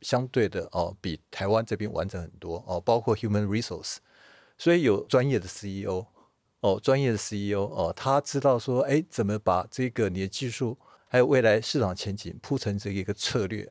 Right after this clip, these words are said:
那策略可以变成一个 business model，那有 business model 可以做一个这个，呃，business plan，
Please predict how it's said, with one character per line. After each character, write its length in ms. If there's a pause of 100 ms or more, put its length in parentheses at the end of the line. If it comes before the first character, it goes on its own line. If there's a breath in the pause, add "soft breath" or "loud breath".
那 120
策 300
略 180
可 140
以 40
变 160
成 140
一 80
个 140
business 400
model， 460
那 140
有 140
business 460
model 280
可 140
以 80
做 240
一 80
个 220 (340 loud breath)
这 100
个， 180
呃， 300
business 300
plan， 360